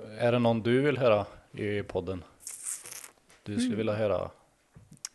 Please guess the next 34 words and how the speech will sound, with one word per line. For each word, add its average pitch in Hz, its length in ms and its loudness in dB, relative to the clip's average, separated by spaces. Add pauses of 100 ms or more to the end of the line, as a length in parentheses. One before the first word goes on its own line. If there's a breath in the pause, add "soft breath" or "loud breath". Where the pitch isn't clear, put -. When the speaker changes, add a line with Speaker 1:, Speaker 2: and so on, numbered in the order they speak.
(800 soft breath)
Speaker 2:
Alltså, 202 140 -2
jag 180 160 6
tycker 320 160 6
det 330 60 10
skulle 294 220 4
vara 285 160 10
roligt 202 260 4
att 202 60 4
höra 185 200 6
Victor 185 300 -4
Hansen, 214 480 0
faktiskt. - 600 -6 (160)
Speaker 1:
Mm. 107 360 -8
Speaker 2:
Ja, 208 340 6 (400)
det 277 80 -4
hade 294 180 6
nog 220 100 4
varit 185 160 2
roligt. - 400 -2
Annars 240 340 4
så 359 120 2
vet 294 420 0
jag - 160 0
inte 214 220 -4
riktigt. - 760 -6
Det - 80 -20
finns 262 220 2
ju 247 40 0
många 233 220 2
duktiga, 240 420 2
erfarna 220 400 0
kartläsare 226 580 0
så - 220 -4
som 185 340 -4